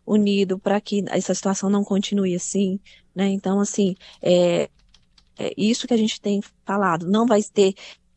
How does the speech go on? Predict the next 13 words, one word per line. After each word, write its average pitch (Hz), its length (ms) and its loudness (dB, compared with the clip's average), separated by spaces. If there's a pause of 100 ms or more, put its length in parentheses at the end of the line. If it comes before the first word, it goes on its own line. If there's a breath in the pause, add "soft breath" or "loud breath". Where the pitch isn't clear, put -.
(220 loud breath)
é, 170 300 4
ser 175 220 -4
totalmente 190 420 -2
perfeito 196 420 -2
no 202 80 0
início, 180 460 -4 (320 loud breath)
vai 185 320 0
ser 190 400 2
um, - 180 -4
algo 185 300 0
que 208 120 -6
vai 196 260 0
ser, 185 320 -2